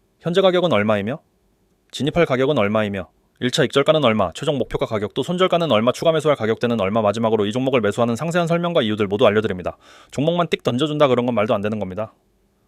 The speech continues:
이 종목이 왜 어떤 이유로 상승을 할 것인가를 전부 진단해서 저희가 알려드립니다. 어떻게 받아보실 수 있냐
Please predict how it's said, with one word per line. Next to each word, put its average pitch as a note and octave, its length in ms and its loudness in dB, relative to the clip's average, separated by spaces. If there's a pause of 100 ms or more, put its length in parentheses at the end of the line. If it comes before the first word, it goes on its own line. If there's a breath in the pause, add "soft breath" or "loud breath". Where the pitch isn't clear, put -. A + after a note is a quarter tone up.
(240)
이 B2 120 -6
종목이 F3+ 280 0
왜 E3+ 140 4
어떤 D#3+ 260 2
이유로 D#3+ 160 -2
상승을 E3+ 380 -4
할 F3+ 80 0
것인가를 E3 340 -2
전부 C3 240 -6
진단해서 C3 380 -2
저희가 A#2+ 260 0
알려드립니다. G#2 540 -4 (1080)
어떻게 - 260 -8
받아보실 D3+ 380 0
수 C#3+ 120 -10
있냐 A2+ 320 -6